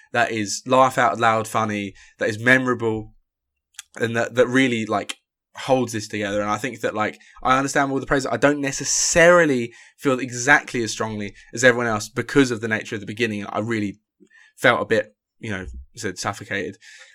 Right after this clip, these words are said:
Um, but I think once you get into the nitty-gritty, the casting, like, this has got an absolute ensemble cast. And you, you were talking, you say, like, we've got obviously the Michael Cera and Elizabeth Winstead, Mary Elizabeth Winstead, but Brie Larson's here, Chris Evans,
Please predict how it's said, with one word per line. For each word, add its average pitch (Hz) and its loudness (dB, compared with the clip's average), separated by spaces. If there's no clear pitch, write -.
Um, 104 -4
but - 2
I 120 -4
think 131 -4
once 131 -6
you 127 -2
get 120 0
into 113 -8
the 120 -14
nitty-gritty, 110 -2
the 110 -8
casting, 143 -4
like, - -10
this 147 -2
has 135 -6
got 113 0
an 120 0
absolute 107 -2
ensemble 117 -4
cast. 104 -2
And 107 -8
you, 113 -8
you 127 -6
were 131 -2
talking, 120 -6
you 104 -4
say, 104 -2
like, - -10
we've 113 -10
got - -6
obviously 113 -8
the 104 -10
Michael 110 -6
Cera 104 -4
and 101 -8
Elizabeth 101 -12
Winstead, 113 -12
Mary 120 -4
Elizabeth 107 -10
Winstead, 120 -8
but 107 -6
Brie 120 4
Larson's 131 2
here, 123 2
Chris 117 -4
Evans, 113 -2